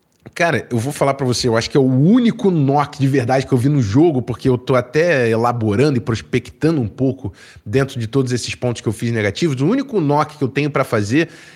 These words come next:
é a reação dele, principalmente quando ele tem que trocar a direção em counter moves e inside moves.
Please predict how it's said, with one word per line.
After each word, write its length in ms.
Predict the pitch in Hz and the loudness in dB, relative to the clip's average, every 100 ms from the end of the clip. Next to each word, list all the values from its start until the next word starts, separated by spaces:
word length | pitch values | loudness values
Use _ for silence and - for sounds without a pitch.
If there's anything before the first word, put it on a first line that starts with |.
| - | -2
é 100 | 131 | 0
a 60 | |
reação 600 | 143 156 147 - 170 202 | 2 2 0 0 -2 0
dele, 380 | 170 131 156 185 | 2 4 4 2
principalmente 540 | 180 180 202 180 175 175 | -2 -2 -2 -2 -2 -2
quando 140 | 170 | -4
ele 80 | 156 | -2
tem 120 | 165 | -4
que 80 | 160 | -2
trocar 320 | 151 139 143 | -4 0 0
a 60 | 143 | 0
direção 680 | 143 135 127 - 139 139 | 2 0 0 0 0 2
em 80 | 120 | 0
counter 400 | - 123 113 104 | 0 -2 0 0
moves 440 | 117 170 165 123 | 2 4 2 0
e 40 | 123 | -2
inside 420 | 131 - 131 135 | -2 -2 -2 0
moves. 460 | 117 120 120 110 | 2 2 0 -4